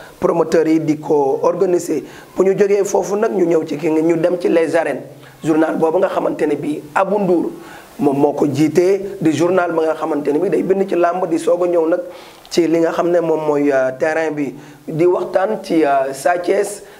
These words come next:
moom mi nga xamante ne bii dafa jógee ci soixante millions digganteem ak Boy Niang. Bi muy bëre ak Boy Niang, loolu lañ ko fayal,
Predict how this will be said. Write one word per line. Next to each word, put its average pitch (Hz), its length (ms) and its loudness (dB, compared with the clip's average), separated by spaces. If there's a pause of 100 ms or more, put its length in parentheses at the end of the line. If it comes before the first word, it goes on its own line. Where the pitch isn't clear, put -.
(120)
moom 156 160 2
mi 160 80 4
nga 160 120 2
xamante 156 380 -2
ne 156 100 0
bii 165 260 -2 (220)
dafa - 260 0
jógee 156 420 0 (400)
ci 349 120 0
soixante 196 520 0
millions 165 440 2 (380)
digganteem 180 720 2 (460)
ak 147 120 -2
Boy 170 280 2
Niang. 180 240 2 (380)
Bi 170 60 2
muy 214 140 2
bëre 190 240 2
ak 160 120 -2
Boy 165 160 2
Niang, 143 220 0
loolu 156 160 0
lañ 160 120 0
ko - 100 -6
fayal, - 240 -4